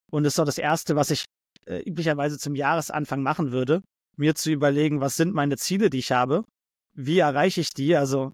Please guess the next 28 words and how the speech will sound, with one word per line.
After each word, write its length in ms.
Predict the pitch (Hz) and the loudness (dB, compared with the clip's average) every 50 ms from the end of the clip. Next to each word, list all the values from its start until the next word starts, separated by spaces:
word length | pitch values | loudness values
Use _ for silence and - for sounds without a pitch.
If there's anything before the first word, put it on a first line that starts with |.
| - - | -8 -4
äh, 200 | - 165 165 165 - - | 0 0 2 0 0 -4
mal 440 | - - - - 170 156 151 151 143 | -10 -16 -10 -4 0 2 2 2 2
generell 380 | 139 147 147 147 127 147 156 151 | 2 0 0 0 0 0 0 0
die, 140 | 139 143 - _ _ _ _ _ _ _ _ _ - | 0 -2 -4 _ _ _ _ _ _ _ _ _ -4
die 80 | 160 | 0
ganzen, 580 | 135 147 156 160 - - 156 151 147 147 143 - | 2 2 2 2 0 0 0 0 0 0 -2 -2
ähm, 280 | 151 143 139 139 139 143 | -2 -2 0 0 0 -2
Unit 360 | - 156 135 151 165 175 165 | -2 0 2 2 4 4 2
Economics 520 | 160 135 - 135 135 131 139 139 - - 135 | 2 0 0 0 0 0 0 0 -2 -2 -2
runter 180 | - 151 175 | 0 0 0
zu 160 | - - 147 | 0 0 -2
exceln 360 | 135 131 - - 151 151 190 190 - _ _ _ _ _ _ _ _ | -2 -2 -2 -2 -2 -2 -2 -4 -8 _ _ _ _ _ _ _ _
und 120 | - 151 | -6 -6
einen 80 | 131 165 | -2 0
Überblick 280 | 170 165 156 156 147 | 2 2 2 2 0
zu 140 | - - 156 | 0 0 2
haben, 220 | 139 143 143 143 143 | 2 2 2 2 2
wie 100 | 147 143 | 0 0
viele 200 | - 160 143 139 | 0 0 0 0
Accounts 340 | - - 143 147 131 - | 0 0 0 0 0 0
muss 160 | 143 143 151 160 | 0 0 0 0
ich 60 | - | 0
denn 100 | 139 131 | 0 -2
überhaupt 220 | 135 131 127 - | -2 -2 -4 -4
ansprechen, 580 | 147 170 165 - - - 131 127 - 151 143 131 | -4 -4 -4 -4 -4 -2 -2 -2 -2 -4 -4 -4
wie 80 | 131 | -4
viele 160 | 123 - 135 127 | -4 -2 0 0
Ansprechpartner 720 | 147 165 - - 135 - - - 127 120 - 139 147 185 | 0 -2 -2 -4 -6 -6 -4 -4 -4 -4 -2 -2 -4 -4